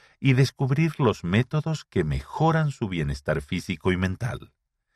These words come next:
Han hallado que lo siguiente es de provecho. Primero, proporcionar información sobre las dificultades que afrontan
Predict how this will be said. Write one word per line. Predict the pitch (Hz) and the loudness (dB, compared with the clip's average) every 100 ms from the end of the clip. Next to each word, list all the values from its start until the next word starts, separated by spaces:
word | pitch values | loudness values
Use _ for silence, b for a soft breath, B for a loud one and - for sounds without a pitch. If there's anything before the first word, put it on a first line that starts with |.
| B B B | B B B
Han | - 165 | -2 2
hallado | 175 160 151 143 | 4 4 4 4
que | - - | 0 0
lo | 87 73 | 2 2
siguiente | 69 69 78 127 147 - 143 - _ _ - | 0 -4 0 2 2 -2 -4 -6 _ _ 0
es | 98 92 | 0 2
de | 104 | 0
provecho. | 101 95 73 62 - - - _ _ _ _ _ _ _ _ | 2 0 0 -4 -8 -10 -12 _ _ _ _ _ _ _ _
Primero, | - 131 110 78 67 - - _ _ _ _ _ - | 2 4 4 2 -4 -8 -18 _ _ _ _ _ -2
proporcionar | 104 90 92 92 - 95 90 65 | 0 2 2 2 0 2 2 2
información | 64 65 73 69 69 - 85 82 78 B B | -2 -2 -2 0 -2 0 0 0 -4 B B
sobre | - 117 110 110 | -2 2 2 2
las | 104 - | 2 0
dificultades | 107 110 113 107 120 120 127 - | -2 0 0 0 2 0 0 0
que | 117 | -2
afrontan | 104 - 80 76 87 98 | 0 0 0 2 2 0